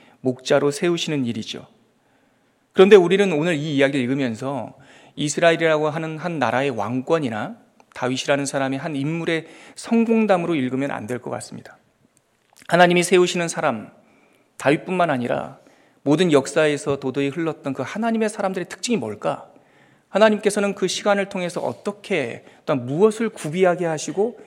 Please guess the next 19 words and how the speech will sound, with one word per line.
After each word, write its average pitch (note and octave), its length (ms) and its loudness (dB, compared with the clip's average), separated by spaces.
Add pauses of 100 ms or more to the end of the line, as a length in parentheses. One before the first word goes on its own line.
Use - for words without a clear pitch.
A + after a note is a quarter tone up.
우리를 D3 260 -2
준비되게 D3 1400 -2
하는가? A2 520 -6 (420)
오늘 G#3 160 4
그것이 F#3 580 2 (240)
이 D3+ 180 -4
이야기 C#3+ 400 0
속에 C#3 220 -4
담긴 A#2+ 360 -6
메시지가 B2 480 -4
아닌가 G#2+ 200 -4
생각을 B2 380 -6
합니다. A2+ 320 -12 (600)
오늘 G3 220 10
이야기를 F#3 280 8
시작하는 F#3 800 2 (380)
사무엘하 F#3 800 2
오 C#3+ 120 0
장 D#3+ 200 0